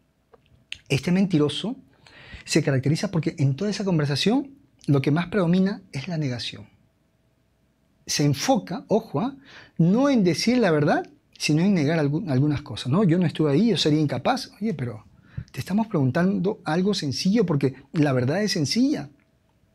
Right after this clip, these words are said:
¿Qué tanto niegas en tu respuesta? Y esto es difícil de manejar en una entrevista. Y, y, y especialmente aquellos peritos que manejan tantas técnicas de entrevista, igualmente aquí en psicología tan, eh, hay tantas técnicas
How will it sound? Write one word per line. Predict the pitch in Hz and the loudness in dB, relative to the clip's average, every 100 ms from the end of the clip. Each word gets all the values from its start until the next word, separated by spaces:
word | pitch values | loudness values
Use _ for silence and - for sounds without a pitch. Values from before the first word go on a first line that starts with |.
| - | -2
¿Qué | 175 | -2
tanto | 196 233 226 | 2 2 2
niegas | 170 165 262 247 - | 2 2 2 2 2
en | 147 | 2
tu | 139 | 0
respuesta? | 127 - 294 294 - 135 - _ _ _ _ _ _ - | -2 -2 -2 -2 -4 -12 -12 _ _ _ _ _ _ 0
Y | 170 | 0
esto | 196 | 2
es | 262 | 2
difícil | 214 - 233 - 254 | 2 2 0 2 2
de | 214 | 2
manejar | 160 143 139 247 - | 2 0 2 0 2
en | 156 | 2
una | 180 | 2
entrevista. | 214 208 214 311 - - - _ _ - - - - | 2 2 2 0 -2 -16 -18 _ _ -20 -20 -12 -2
Y, | 170 | 0
y, | 185 160 165 | 2 2 2
y | 165 147 | 2 2
especialmente | 131 135 185 240 214 202 | 2 2 4 4 2 2
aquellos | 156 185 214 - | 2 2 2 0
peritos | - 156 226 - 185 | 0 2 2 0 0
que | 143 | 2
manejan | 131 175 196 | 2 2 2
tantas | 175 202 202 - | 2 2 0 -2
técnicas | - 196 233 151 131 - - - | 0 2 2 0 -2 -4 -20 -4
de | 139 | 2
entrevista, | 143 135 120 233 - - 175 196 - - _ - | 2 4 4 2 -2 -6 -6 -8 -16 -20 _ 0
igualmente | 139 190 185 | 2 4 2
aquí | 143 | 2
en | 170 | 2
psicología | 196 160 135 180 175 - | 2 2 2 2 0 0
tan, | 175 233 254 208 - 180 | 2 4 2 0 -2 0
eh, | 147 147 | 0 2
hay | 175 | 0
tantas | 175 226 220 160 | 2 0 0 0
técnicas | 196 226 185 156 233 | 2 2 2 0 0